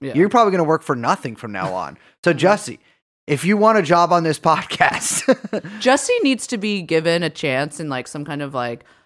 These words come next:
Speaker 1: Winona Ryder kind of style
Speaker 2: Mm-hmm.
Speaker 1: Black Swan film where Jussie can, like, you know, take a little, like, a tour de force supporting role and everyone will be like, "Oh my God, did you see Jussie in that new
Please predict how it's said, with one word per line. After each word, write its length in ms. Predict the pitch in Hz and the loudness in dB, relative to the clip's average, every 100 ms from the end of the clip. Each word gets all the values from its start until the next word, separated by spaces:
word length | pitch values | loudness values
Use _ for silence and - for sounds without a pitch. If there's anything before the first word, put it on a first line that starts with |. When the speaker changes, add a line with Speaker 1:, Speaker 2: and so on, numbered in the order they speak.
| _ | _
Speaker 1:
Winona 400 | - 165 151 156 | -6 -2 -2 -2
Ryder 720 | 139 117 127 131 127 123 120 110 | -2 0 0 0 0 0 0 -4
kind 240 | 156 127 | -4 -4
of 40 | 123 | -4
style 760 | - 135 127 123 120 117 120 - | -2 0 2 0 0 -2 -4 -4
Speaker 2:
Mm-hmm. 260 | 147 143 139 | -4 -2 0
Speaker 1:
Black 300 | 170 156 - | 2 2 -2
Swan 480 | - 156 135 127 131 | -8 -2 -2 -4 -6
film 560 | 131 117 113 113 135 | -6 -4 -4 -8 -12
where 160 | - 151 | -8 -8
Jussie 420 | 135 135 - 139 | -6 -8 -6 -10
can, 160 | 139 127 | -8 -8
like, 380 | 123 120 120 _ | -6 -8 -12 _
you 100 | 143 | -12
know, 300 | 117 85 - - _ _ - | -10 -10 -12 -16 _ _ -14
take 140 | 165 | -10
a 40 | 143 | -6
little, 520 | 147 139 131 127 _ _ - | -4 -2 -2 -4 _ _ -10
like, 160 | 160 165 | -8 -6
a 60 | |
tour 260 | 156 202 196 | -6 -2 -2
de 60 | 170 | -2
force 280 | 170 151 | -4 -4
supporting 680 | - 143 139 131 135 131 139 143 _ - | -4 -8 -6 -4 -4 -4 -6 -10 _ -10
role 520 | 143 135 131 151 175 | -4 -2 0 0 0
and 180 | 131 139 | -2 -6
everyone 260 | 135 147 | -4 -4
will 80 | 143 | -6
be 100 | 139 | -6
like, 140 | 127 - | -8 -8
"Oh 80 | |
my 160 | 233 180 - | -10 -12 -14
God, 220 | 151 175 | -14 -14
did 180 | 127 - | -16 -20
you 40 | |
see 180 | - 285 | -14 -14
Jussie 520 | - - 135 - 214 | -14 -18 -16 -12 -8
in 120 | 170 | -6
that 200 | 139 107 | -4 -6
new 540 | 135 131 135 143 165 | -8 -8 -6 -6 -6